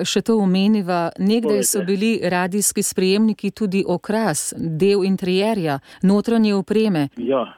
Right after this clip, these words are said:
Speaker 1: Danes so radijski
Speaker 2: Sigurno.
Speaker 1: sprejemniki lahko zelo majhni.
Speaker 2: Ja, ja,
Speaker 1: Včasih
Speaker 2: včasih je bilo to del
Speaker 1: Ja.
Speaker 2: pohištva, to so bile velike omare, recimo meter in pol za meter, pa tudi večje. Spodaj, spodaj je bil recimo radio ali gramofon,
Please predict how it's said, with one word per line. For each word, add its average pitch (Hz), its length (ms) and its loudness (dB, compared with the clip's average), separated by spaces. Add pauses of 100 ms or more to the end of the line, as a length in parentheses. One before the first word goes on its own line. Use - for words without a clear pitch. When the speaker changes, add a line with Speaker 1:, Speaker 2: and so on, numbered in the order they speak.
(180)
Speaker 1:
Danes 202 480 0
so 202 120 -4
radijski 180 460 -2
Speaker 2:
Sigurno. 254 140 -6
Speaker 1:
sprejemniki 220 480 0
lahko 202 240 -4
zelo 208 280 0
majhni. 240 600 0 (320)
Speaker 2:
Ja, 208 60 0
ja, 185 60 2 (140)
Speaker 1:
Včasih 277 280 -2
Speaker 2:
včasih 185 240 -4
je 160 100 -4
bilo 160 160 -2
to 196 220 -2
del 156 220 0
Speaker 1:
Ja. 160 60 -8
Speaker 2:
pohištva, 160 480 -2
to 156 140 -2
so 165 140 -4
bile 160 180 0
velike 160 340 -2
omare, 160 400 0
recimo 151 420 -4
meter 156 360 -2
in 147 160 -6
pol 165 300 -2 (280)
za 147 180 -2
meter, 151 440 0
pa 123 140 -4
tudi 151 240 0
večje. 151 460 -2 (340)
Spodaj, 147 380 0
spodaj 156 320 0
je 143 40 0
bil 147 160 0
recimo 139 420 -2
radio 151 340 0
ali 143 160 -2
gramofon, 139 680 -2